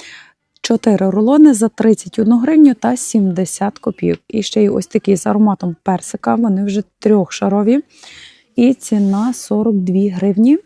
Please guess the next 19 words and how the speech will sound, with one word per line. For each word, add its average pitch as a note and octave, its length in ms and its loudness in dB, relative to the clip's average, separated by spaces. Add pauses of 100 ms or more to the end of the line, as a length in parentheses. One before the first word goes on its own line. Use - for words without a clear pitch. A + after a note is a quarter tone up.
за G#3+ 240 -2
чотири G#3+ 520 -4
рулони. F3 640 -4 (1700)
Такі, - 240 0
е, A3+ 540 2 (140)
туалетні A#3 560 2
папери A#3 500 4
трьохшарові, A#3 1040 4 (200)
чотири A3+ 560 2
рулони, A3+ 460 4
теж G#3 320 0
тридцять A#3 460 0
дві F3+ 220 2
гривні. F#3+ 480 -2 (1400)
Серветки A3+ 760 2
від C4+ 180 6
торгової A3 540 4
марки G3+ 440 4
Літо. F#3 440 2